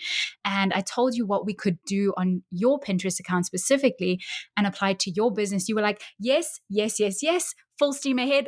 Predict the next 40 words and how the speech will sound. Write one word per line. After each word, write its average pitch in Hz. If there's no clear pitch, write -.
Let's 226
go. 233
Can 220
we 202
sign 240
you 240
right 214
now?" 269
<laughs> -
And 247
I 240
just 262
remember 226
thinking, 214
"This 214
is 196
just 240
an 262
amazing 220
business 196
owner." 190
And 185
I'm 202
so 233
excited 208
that 196
I 190
get 196
to -
be 190
a 180
part 208
of 180
your 185
journey 208
because 247
I 226
knew 233
that 247
you 214